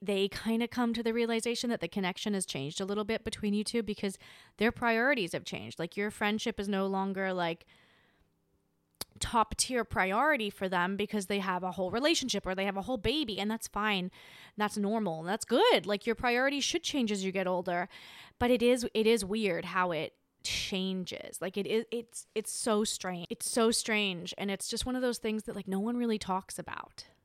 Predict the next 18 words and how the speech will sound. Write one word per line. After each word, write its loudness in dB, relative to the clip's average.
And, 2
like, 2
just 2
for 4
an 4
example, -4
like, -6
this 2
happen-, -10
<laughs> -16
this -8
happened -14
to -16
me. -14
So 4
my 0
friend, -6
my, -2